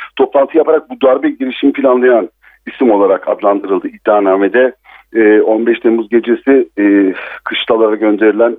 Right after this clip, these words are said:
evraklar vardı, e, yazışmalar vardı. Yirmi bir kırk üçte, e, mes-, T S K mesaj sistemine girerek tüm birliklere atama, e, e, atama, sıkı yönetim direktifleri ve, e, ve darbe,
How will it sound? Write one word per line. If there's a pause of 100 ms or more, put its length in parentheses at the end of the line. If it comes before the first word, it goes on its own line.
evraklar
vardı,
e,
yazışmalar
vardı. (100)
Yirmi
bir
kırk (100)
üçte, (420)
e,
mes-,
T
S
K
mesaj
sistemine
girerek (100)
tüm
birliklere
atama, (200)
e, (640)
e,
atama,
sıkı
yönetim
direktifleri
ve, (420)
e, (380)
ve (120)
darbe,